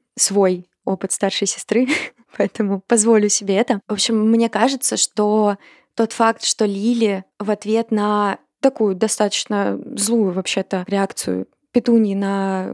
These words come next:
м, все ее вот эти проявления магии, а, отвечает, э, наоборот, любовью и добром, мне кажется, что это только еще, еще сильнее Петунью на самом деле задевает.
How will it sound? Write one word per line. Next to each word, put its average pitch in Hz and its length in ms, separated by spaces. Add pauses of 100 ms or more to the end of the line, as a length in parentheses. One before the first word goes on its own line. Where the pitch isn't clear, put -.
(140)
м, - 200
все 202 240
ее 190 160
вот 185 160
эти 190 160
проявления 196 520
магии, 220 460 (380)
а, 196 400
отвечает, 220 800
э, 202 440
наоборот, 226 520
любовью 214 440
и 202 40
добром, 208 400
мне 202 180
кажется, 208 360
что - 180
это 196 160
только 196 440
еще, 190 440 (180)
еще 226 220
сильнее 214 640 (140)
Петунью 208 420
на 202 100
самом 196 260
деле 190 240
задевает. 185 640